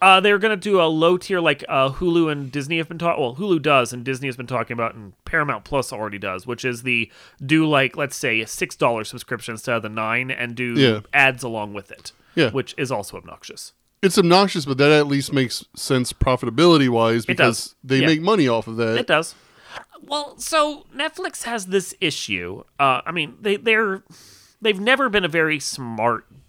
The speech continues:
Speaker 1: business, I think is the
Speaker 2: No.
Speaker 1: problem. They've always been borrowing money to produce more, and even when they've been making a ton of money, they borrow more to produce more because they understood at a certain level people were coming for the content.
Speaker 2: Yes.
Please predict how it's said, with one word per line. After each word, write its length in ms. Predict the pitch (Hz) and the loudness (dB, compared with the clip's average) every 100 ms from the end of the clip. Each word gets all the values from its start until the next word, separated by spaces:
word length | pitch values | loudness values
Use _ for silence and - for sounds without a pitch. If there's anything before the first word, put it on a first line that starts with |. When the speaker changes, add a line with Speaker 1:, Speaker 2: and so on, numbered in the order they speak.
| _ | _
Speaker 1:
business, 480 | 110 98 101 85 - 107 | -10 -8 -10 -14 -10 -4
I 40 | |
think 120 | 123 | 0
is 120 | 117 | 0
the 60 | 110 | -2
Speaker 2:
No. 40 | |
Speaker 1:
problem. 260 | 113 107 - - - - | -4 -8 -10 -20 -16 -2
They've 220 | 170 165 | 0 2
always 400 | 165 190 233 196 | 2 2 2 -2
been 140 | 190 | -8
borrowing 420 | 147 160 160 147 135 | 0 4 4 2 -2
money 240 | 123 117 | -4 -6
to 120 | - 127 | -8 -8
produce 400 | 135 139 131 139 | -6 -6 -8 -6
more, 360 | 143 127 107 | -4 -2 -4
and 100 | 107 | -6
even 180 | 135 151 | -6 -6
when 120 | 139 | -4
they've 100 | 135 | -4
been 160 | 120 117 | -4 -4
making 280 | 185 - 165 | -4 -4 -6
a 40 | |
ton 180 | 143 135 | -4 -4
of 60 | 123 | -2
money, 180 | 120 113 | -4 -2
they 140 | 117 | -4
borrow 400 | 113 113 113 90 | -2 -2 -4 -6
more 560 | 104 175 214 120 120 - - _ - | -6 -2 -2 0 -2 -6 -18 _ -14
to 100 | 135 | -12
produce 560 | 123 123 220 240 - | -10 -8 -6 -6 -6
more 240 | 139 127 120 | -2 0 0
because 360 | 123 131 117 | -2 -4 -4
they 220 | 131 139 151 | -2 -2 -2
understood 600 | 156 143 - 208 143 135 | -6 -8 -4 0 0 0
at 220 | 131 - | -4 -6
a 60 | |
certain 400 | - - 208 156 | -8 -4 -2 -2
level 440 | 139 113 113 110 - - _ _ - | -2 -2 -2 -6 -8 -20 _ _ -6
people 240 | 196 180 160 | -4 -2 -4
were 100 | 139 | -2
coming 260 | 139 120 | -4 -6
for 160 | 110 101 | -8 -12
the 80 | 104 | -8
content. 640 | - 117 - 98 - - _ - | -4 -4 -6 -18 -18 -20 _ -2
Speaker 2:
Yes. 600 | 127 - - - - | 0 0 -8 -12 -14